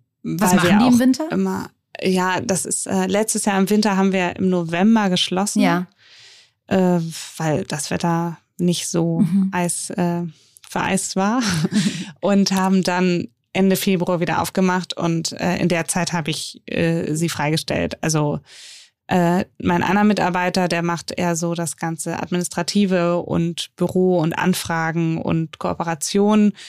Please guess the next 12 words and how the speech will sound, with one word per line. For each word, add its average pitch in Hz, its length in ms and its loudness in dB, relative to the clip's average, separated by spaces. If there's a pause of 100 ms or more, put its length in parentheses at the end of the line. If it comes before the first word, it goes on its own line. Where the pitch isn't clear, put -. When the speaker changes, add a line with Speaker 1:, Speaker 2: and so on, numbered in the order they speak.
(200)
Speaker 2:
Und 165 140 0
der 175 140 2
hatte 175 200 0
dann 165 220 0
auch 165 260 -4
über 175 240 0
die 180 140 0
Zeit 190 460 -2
was 185 200 -2
zu - 140 -2
tun 196 580 2
Speaker 1:
Mhm. 226 260 0